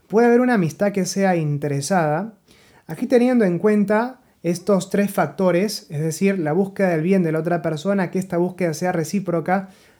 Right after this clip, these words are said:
pero además que la búsqueda se dé sobre la base de algo común, es importante responder que el acto propio de la amistad, el acto del amor de amistad,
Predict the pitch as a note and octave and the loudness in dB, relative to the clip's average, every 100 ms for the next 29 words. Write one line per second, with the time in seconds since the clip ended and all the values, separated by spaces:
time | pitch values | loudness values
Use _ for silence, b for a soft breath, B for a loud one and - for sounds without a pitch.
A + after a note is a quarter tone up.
0 | _ E3+ E3 G#3+ G3 A#3 F3 G#3 G#3 G#3+ | _ -2 0 0 0 0 2 2 2 2
1 | G#3+ G3+ E3 E3+ G3+ G#3 - E3+ D#3+ D#3 | 2 0 -2 0 0 -2 -6 -4 -2 -2
2 | D#3 G#3+ G3 D#3+ D#3+ E3 E3 D#3+ E3 F3 | 0 0 0 -2 -2 0 -2 -2 0 0
3 | G#3 b b b b b _ - C4 B3+ | -4 b b b b b _ -4 0 2
4 | G#3+ G#3+ A#3 A#3 G#3+ F3 - E3+ F3+ E3+ | 2 2 2 2 2 -2 -2 0 2 0
5 | G#3 B B B _ E3+ E3 F3+ B3+ B3+ | -2 B B B _ 0 2 4 2 4
6 | A#3 - A3+ B3 F#3+ D#3+ D3+ D3 D3+ C#3+ | 2 4 2 2 2 0 0 0 -2 -2
7 | G3 G3 A3 G#3+ G#3+ E3+ D#3 F#3 G#3+ E3+ | 0 2 0 2 2 4 2 2 2 2
8 | D3+ D3 - F#3+ G#3+ | 0 -4 -2 -2 -2